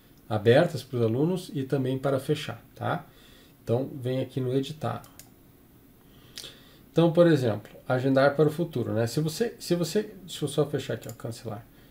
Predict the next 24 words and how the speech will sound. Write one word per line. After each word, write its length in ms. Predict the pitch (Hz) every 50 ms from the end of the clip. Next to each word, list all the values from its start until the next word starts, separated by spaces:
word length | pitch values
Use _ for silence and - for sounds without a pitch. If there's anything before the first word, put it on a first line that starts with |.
| - -
Se 160 | - - 143
você 240 | 139 131 - 185 180
colocar 320 | 180 180 170 156 - 147
atribuir 500 | 143 - - 127 117 110 120 127 131 120
aqui, 340 | 101 - - - 139 165 165
ela 140 | 143 127 120
vai 200 | 107 117 120 123
abrir 280 | 123 117 117 127 156
já, 340 | 151 120 123 120 110 104 104
imediatamente 680 | 110 110 113 117 113 123 123 120 - 127 127 127 127 -
pros 180 | - - 139 135
alunos, 440 | 147 135 117 107 - - - -
tá? 160 | - - 104 123 151 - - - - - - - - - - - - - - -
Normalmente 760 | _ 120 139 165 202 208 196 175 160 151 151 160 175 170 - 185
eu 80 | 175
agendo 320 | 160 143 135 151 156 151 139
ela 120 | 135 135
pro 120 | 135 -
futuro, 460 | - - - 151 151 - 127 110 - -
então 240 | - 117 - 113 107
vamos 240 | 110 113 117 117 113
agendar 460 | 117 113 113 110 107 107 107 113 123
essa 180 | 120 117 - 113
prova 580 | - - 113 110 110 117 120 120 117 123 127